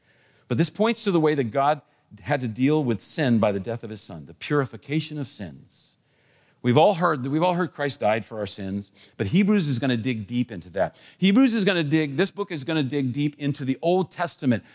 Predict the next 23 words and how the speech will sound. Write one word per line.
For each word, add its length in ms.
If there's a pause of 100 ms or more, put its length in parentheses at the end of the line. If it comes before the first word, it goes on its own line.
and 120
the 40
sacrificial 720
system 420 (160)
and 100
how 200
that 200 (220)
all 640
led, 360
like 200
those 140
breadcrumbs 600
I 40
was 140
talking 300
about, 240
all 480
led 260
and 180
pointed, 480
boom, 200
boom, 220
boom, 260